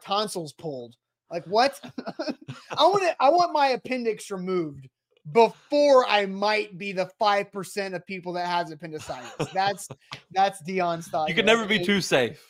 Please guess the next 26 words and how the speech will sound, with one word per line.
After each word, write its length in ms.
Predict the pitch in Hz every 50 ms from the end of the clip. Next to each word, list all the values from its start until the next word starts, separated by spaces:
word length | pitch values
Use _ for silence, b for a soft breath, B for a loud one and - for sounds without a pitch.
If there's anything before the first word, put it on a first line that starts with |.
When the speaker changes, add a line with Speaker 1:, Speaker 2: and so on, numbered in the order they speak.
| b b b _ _ _ _
Speaker 1:
Yeah, 380 | 233 262 254 247 214 185 143 117 -
yeah. 140 | 180 175 165
You 140 | 175 240
know 140 | 339 403 381
what? 320 | 339 320 311 311 277 240 196
Go 180 | 277 294 359 349
ahead 360 | 302 277 277 269 262 240 226
and 240 | 220 208 196 185 180
do 200 | 147 185 190 175
that. 220 | 156 143 117 113 120 -
Go 100 | 170 226
ahead 160 | 254 269 302 311
and 100 | 277 214
take 160 | 240 262 254
the 140 | 262 226 202
gallbladder 640 | 160 180 180 180 175 160 165 160 147 139 139 139 139
out 220 | 139 139 135 139
while 100 | 151 147
you're 160 | 143 143 139
there. 220 | 139 147 151 156 165
I 40 | 180
don't 260 | 214 208 156 151 160
need 160 | 160 165 160
any 180 | 156 151 151 143
of 60 | 135
that. 240 | 139 151 165 175